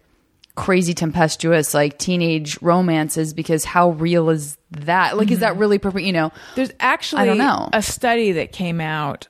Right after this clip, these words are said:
Speaker 2: um, and I know this because I just did it as a news story on the Adam Carolla Show, which is, is my other job. Um,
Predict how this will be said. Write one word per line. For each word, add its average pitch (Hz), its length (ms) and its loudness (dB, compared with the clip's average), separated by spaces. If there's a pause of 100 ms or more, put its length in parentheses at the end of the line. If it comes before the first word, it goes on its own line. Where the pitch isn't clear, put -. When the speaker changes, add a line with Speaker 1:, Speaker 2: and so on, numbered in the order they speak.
Speaker 2:
um, 151 560 -2
and 175 140 -2
I 170 80 0
know 202 320 4
this 196 180 2
because 170 380 -2
I 165 80 2
just 156 240 -4
did 160 140 0
it - 80 -6
as 139 120 -4
a 151 60 -4
news 143 260 -4
story 147 300 -2
on 143 80 -2
the 131 100 -2
Adam 139 160 -4
Carolla 131 260 -4
Show, 120 260 -2
which - 180 -4
is, - 360 -6
is 156 220 -4
my 131 180 0
other 143 200 -2
job. 143 400 -2 (340)
Um, 180 540 0